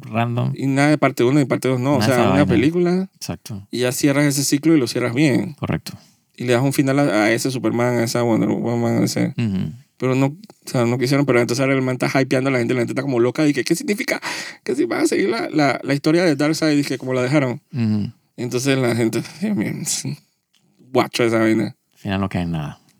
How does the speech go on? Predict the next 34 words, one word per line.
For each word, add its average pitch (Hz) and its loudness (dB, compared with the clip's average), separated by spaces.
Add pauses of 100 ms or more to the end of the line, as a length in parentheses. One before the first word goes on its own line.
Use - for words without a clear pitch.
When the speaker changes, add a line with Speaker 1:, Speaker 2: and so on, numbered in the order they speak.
(160)
Speaker 2:
Guacho 135 0
como 151 0
los 120 4
actual 139 0
comi-, 127 0
los 117 -6
cómics. 123 0 (220)
<laughs> 339 2
Speaker 1:
Sí, 170 4
exactamente. 95 -2 (460)
Speaker 2:
Porque 131 -2
tú, 127 0 (120)
los 147 0
cómics 147 0
también 120 -2
son 131 0
un 131 -2
guacho 131 -2
de 131 2
timelines 113 0
y 123 2
de 113 4
versiones 113 -2
y 101 2
de - -4 (680)
continuidad 117 0
y 127 2
de 123 -2
pla-, 117 -2
¿cómo 123 0
es? 151 2 (160)
Earth, 123 0 (160)
di 127 -6
que 117 0